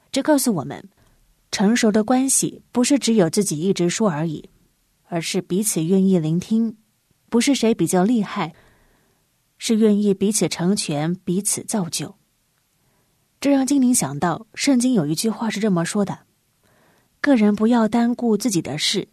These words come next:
也要顾别人的事。”放下一定要我表现，一定要我证明的心态，开始欣赏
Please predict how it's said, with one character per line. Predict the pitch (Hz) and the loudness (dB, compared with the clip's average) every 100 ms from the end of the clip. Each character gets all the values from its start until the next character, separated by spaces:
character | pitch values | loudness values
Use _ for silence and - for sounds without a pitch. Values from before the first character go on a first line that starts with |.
| _ - | _ -8
也 | 151 | -4
要 | 160 165 | -4 -4
顾 | 202 156 | -4 -6
别 | - 147 | -4 -4
人 | 185 180 | 0 0
的 | 170 | -2
事。” | 151 - - _ _ _ _ _ _ _ _ _ | -2 -6 -10 _ _ _ _ _ _ _ _ _
放 | 269 240 | -2 0
下 | 214 214 170 | 0 -4 -4
一 | 208 | -4
定 | 254 | -2
要 | 277 226 | 0 0
我 | 185 208 | -2 -2
表 | 160 139 | -4 -6
现， | - 185 139 | -4 -4 -2
一 | 190 | -2
定 | 240 | 0
要 | 240 | -2
我 | 180 135 | -4 -8
证 | - 233 180 | -4 -2 -2
明 | 165 | -2
的 | 175 | -4
心 | 165 220 | -4 -6
态， | 233 202 - _ _ _ _ _ _ - | -6 -8 -12 _ _ _ _ _ _ -8
开 | 269 | -4
始 | 262 156 | -2 -2
欣 | 214 233 | 0 -2
赏 | - - | -4 -8